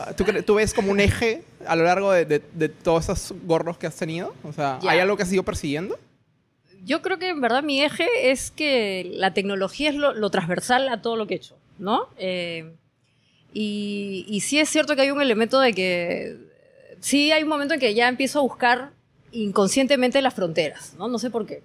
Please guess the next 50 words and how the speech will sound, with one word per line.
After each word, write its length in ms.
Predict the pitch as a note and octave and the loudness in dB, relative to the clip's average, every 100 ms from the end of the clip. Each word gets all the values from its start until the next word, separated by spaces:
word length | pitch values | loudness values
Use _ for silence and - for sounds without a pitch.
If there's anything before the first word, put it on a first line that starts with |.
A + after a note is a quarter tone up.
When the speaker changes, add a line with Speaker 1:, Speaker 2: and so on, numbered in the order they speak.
| - | -16
Speaker 2:
Entonces, 280 | F3+ G#3+ G#3+ | -12 -8 -6
este, 640 | - - - A3 F3+ F3 _ _ _ _ | -6 -4 0 0 -2 -6 _ _ _ _
<laughs> 340 | _ _ _ | _ _ _
sí 360 | - - D4+ E4 | -10 0 2 4
hay 120 | E4 | 2
un 60 | |
momento 280 | E4 D4+ D4+ | -2 -2 -2
en 60 | D#4 | 0
que 100 | B3+ | 0
yo 100 | C4 | 0
misma 300 | C#4+ C4+ D4 | -4 -4 -2
ya 120 | C4 | -2
también 320 | B3+ B3+ C4+ | -2 -2 -4
este 200 | C4+ C#4+ | -6 -6
tema 220 | C4 B3+ B3 | -6 -4 -4
ya 540 | B3 B3 A#3+ B3 - _ - - | -4 -4 -4 -6 -10 _ -20 -4
ha 80 | A#3+ | -2
llegado 280 | A#3 C#4 C#4 | 2 2 2
como 180 | C4+ A3 | 2 2
a, 60 | |
a 760 | F3+ - _ _ _ _ _ - | 0 -4 _ _ _ _ _ -20
tu 300 | - G#3 G3+ | -12 -8 -6
nivel 240 | G3 G#3 A#3+ | 0 2 2
de 60 | |
incompetencia, 520 | C#4+ D4+ G#3+ B3 A#3 D4+ | 2 0 2 2 2 -2
porque 320 | A3 G3 F#3 | -2 -2 -2
en 120 | G#3+ | -2
algún 160 | G3+ B3 | 0 0
momento 240 | C4+ C#4 | 0 2
llegamos 320 | C#4 A3 B3+ A#3+ | 4 4 2 0
a 40 | |
un 60 | A#3 | 0
cierto 240 | C4 C4 | 2 2
nivel 160 | A#3 A3+ | 2 2
de 80 | A#3+ | 2
incompetencia, 500 | G#3 - G#3 G3 A#3+ | 0 0 0 0 0
o 20 | |
sea, 100 | A3+ | 2
ya 140 | A3 | 4
lo 80 | A#3 | 4
hemos 200 | A#3+ A#3+ | 2 0
tocado 300 | A3+ A3 A3+ | -2 2 2
todo 400 | A3+ A3 G#3+ C#4 - | 4 2 2 0 -4
y 360 | G#3 F#3 F3 | -6 -6 -2
ya, 140 | F#3+ G#4+ A#4 | 0 0 0
me 80 | A3 | 2
voy 120 | B3 | 4
por 120 | C#4 | 4
la 80 | C4+ | 2
frontera, 500 | G3 E3+ F#3+ C#3+ - | -2 0 0 0 -6